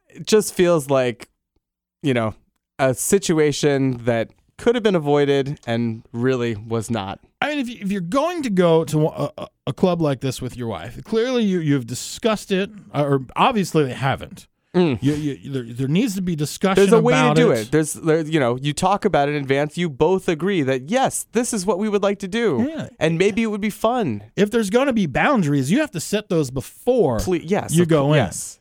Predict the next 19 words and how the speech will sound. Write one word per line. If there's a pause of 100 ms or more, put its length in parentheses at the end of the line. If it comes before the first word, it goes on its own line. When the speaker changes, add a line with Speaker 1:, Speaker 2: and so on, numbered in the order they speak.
(140)
Speaker 2:
Yeah.
Speaker 1:
definitely. (280)
Yeah. (540)
Speaker 2:
You
know
what? (760)
I
bet
we
know
someone
who
could
answer
all
these
questions
for
us.